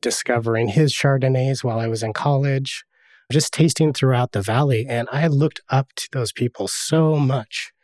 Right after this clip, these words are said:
walking in their cellars, the aromas, hearing their stories in their tasting rooms, their personalities. And, um, it just fascinated me.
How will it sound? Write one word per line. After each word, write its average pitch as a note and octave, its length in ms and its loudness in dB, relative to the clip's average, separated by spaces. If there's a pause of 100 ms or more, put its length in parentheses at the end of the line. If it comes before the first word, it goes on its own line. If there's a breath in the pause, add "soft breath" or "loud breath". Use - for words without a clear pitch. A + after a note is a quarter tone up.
(440 soft breath)
walking C3 360 2
in A#2+ 120 4
their A#2 120 0
cellars, G#2+ 720 -6 (120)
the B2 140 2
aromas, A2 800 -2 (320 soft breath)
hearing C#3 340 2
their B2+ 120 -2
stories A2+ 480 -4
in A#2 100 -8
their A#2 140 -10
tasting A2+ 400 -10
rooms, - 500 -14 (680 soft breath)
their C3+ 120 0
personalities. A#2 1300 0
And, A#2 680 0
um, G#2+ 600 -2
it C#3+ 100 0
just - 220 0
fascinated G2+ 680 -2
me. G2+ 240 -4